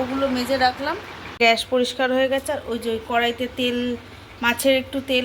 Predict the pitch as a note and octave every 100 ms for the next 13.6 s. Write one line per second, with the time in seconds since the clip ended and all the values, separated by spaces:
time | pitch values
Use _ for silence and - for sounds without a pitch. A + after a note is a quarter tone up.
0 | B3 B3 A#3+ G#3+ G#3+ A3+ A#3 A#3+ - B3
1 | B3+ B3 A3+ G#3 - - - A3 A3 B3
2 | A#3+ A3+ A3+ B3 G#3+ A#3 A3+ A#3+ A#3+ A#3
3 | A#3 - - D#4 F#4+ - - - - A#3
4 | A#3+ A#3 A#3+ B3 B3+ B3 A#3+ A#3 G#3 -
5 | - A3 A3 A#3 A#3+ - A3 A#3 B3 B3
6 | B3 A#3+ A#3 C#4 E4+ A#4+ - - - -
7 | B3 A3+ B3 A#3+ B3 A3+ G#3+ A3 G#3+ A#3+
8 | B3 B3 - A3 A3 A3 G3+ G3+ F#3+ D4+
9 | F4+ - - - - - D#4 D#4 D#4+ E4+
10 | E4 E4 E4+ C#4+ D4 D4+ - C#4+ B3+ C#4+
11 | C4+ C4 C#4 C#4+ B3+ C4+ C#4 - C#4 C#4
12 | C#4 E4+ A#4+ - - - - D4+ D4+ D4+
13 | D#4+ C#4+ C#4+ - D4